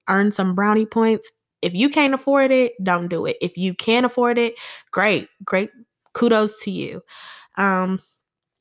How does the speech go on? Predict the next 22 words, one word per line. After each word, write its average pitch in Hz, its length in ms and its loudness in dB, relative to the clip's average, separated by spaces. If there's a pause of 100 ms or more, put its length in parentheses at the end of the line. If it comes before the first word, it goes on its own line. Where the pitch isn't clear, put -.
(160)
another 220 300 2
thing, 185 300 -6 (1400)
with 240 220 4
staying 311 320 2
in 302 140 2
your 269 320 0
balances, 214 800 -6
with 185 200 -8
staying, 247 640 -2
with 233 360 -4
staying 240 520 -2
in 208 260 -2
your 208 320 -2
role, 214 520 0
what 180 420 -4
you 233 80 -4
can 226 180 -4
make, 220 460 -4
what 170 200 -10
you 185 60 -10
cannot 208 420 -4
make, 208 580 -2